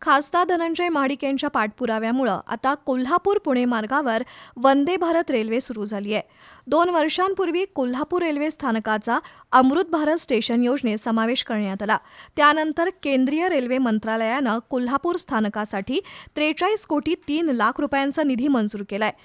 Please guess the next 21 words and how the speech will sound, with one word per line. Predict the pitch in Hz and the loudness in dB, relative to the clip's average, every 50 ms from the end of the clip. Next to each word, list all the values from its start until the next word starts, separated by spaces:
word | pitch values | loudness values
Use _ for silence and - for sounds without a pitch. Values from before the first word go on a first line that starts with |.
| - - - - - - _ | -20 -20 -20 -20 -20 -8 _
त्यातून | - 311 302 294 - 370 381 403 392 | 4 4 4 4 4 2 0 0 0
कोल्हापूर, | - 285 269 277 294 311 311 311 339 320 320 359 - | 0 0 0 2 2 2 2 2 0 0 0 -2 -2
हातकणंगले | - 277 233 233 - - 254 254 262 269 277 302 302 | 0 0 0 0 0 0 0 0 2 0 0 0 0
रेल्वे | 262 233 226 233 247 277 | 0 -2 0 -2 -2 -4
स्थानकांवर | - - 262 226 226 220 - 277 320 330 269 214 208 254 - - - - _ | -4 -4 -2 -2 -2 0 -2 -2 -2 0 0 0 0 -2 -4 -12 -20 -6 _
पुनर्विकास | 320 294 294 320 349 339 359 - - 339 359 349 - | 0 2 4 4 4 2 0 0 0 0 0 0 0
कामं | - 226 214 214 208 | 2 2 4 4 2
सुरू | 214 - 208 190 196 | 0 -2 -4 -2 0
आहेत. | 202 202 - - _ _ 233 | 0 0 -2 -4 _ _ -4
तसंच | 240 247 - 262 302 - 294 | -4 0 0 0 0 0 0
मार्केट | 269 240 233 233 226 302 311 294 | 2 2 2 0 -2 -4 -2 0
यार्डातील | 320 294 294 285 285 285 - 330 330 330 | 0 0 2 2 2 0 0 -2 -2 0
रेल्वे | 294 254 240 240 240 294 | 0 0 0 0 -2 -2
गुड्स | 269 233 247 240 247 269 - - | -2 -2 -2 -4 -4 -4 -4 -2
यार्डमध्ये | 262 226 214 214 220 240 285 320 294 233 208 247 - - - - - _ - | 0 0 0 2 0 0 -2 -2 -2 -2 -2 -2 -4 -6 -14 -20 -16 _ 4
काही | 302 262 277 269 359 415 | 4 4 6 4 2 4
नवीन | 359 277 247 233 226 262 330 359 | 4 6 4 4 4 2 -2 -2
कामं | 339 359 302 277 302 | 0 0 2 2 2
सुरू | 339 - 277 233 233 226 | 0 -2 -4 -4 -4 -6
झाली | 214 214 208 214 208 | -6 -6 -6 -2 -2
आहेत. | 208 185 - - | -2 -2 -4 -8